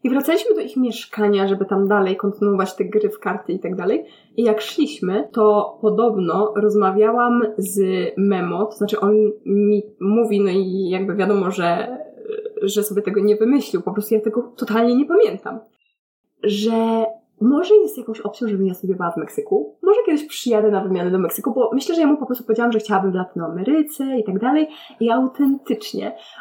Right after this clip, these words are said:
e, on tak powiedział: No może w ogóle tam do naszego miasta, gdzie, wiesz, gdzie to w ogóle dla mnie była jakaś abstrakcja, jakaś Toluca, e, gdzie ja już prędzej bym szła w jakieś znane miasta.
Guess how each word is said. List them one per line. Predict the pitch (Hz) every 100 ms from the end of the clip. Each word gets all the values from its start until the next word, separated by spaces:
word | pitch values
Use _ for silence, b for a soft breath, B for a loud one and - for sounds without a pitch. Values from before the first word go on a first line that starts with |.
| B
e, | 226 202 208 208
on | 233 254 254
tak | 214
powiedział: | 214 240
No | 302 523 539 262
może | 214 214
w | 220
ogóle | 220 247 214
tam | 214
do | 214
naszego | 226 214 254 214
miasta, | 196 240 - 233
gdzie, | 208 226
wiesz, | 262 240
gdzie | 220 220
to | 269 247
w |
ogóle | 262 254 247 226
dla | 233
mnie | 220 247
była | 202 190 196
jakaś | 208 226 254 -
abstrakcja, | - - 427 427 - -
jakaś | 165 - 180 -
Toluca, | - 156 - - - - B B B B -
e, | 180 175
gdzie | 180 - - 190 165 160 160 160 - - - -
ja | 185 165
już | 156 -
prędzej | - 160 190 165
bym | 165 165
szła | - 160 165
w |
jakieś | 151 - 190 -
znane | 202 196 151 156
miasta. | 151 147 185 - - 269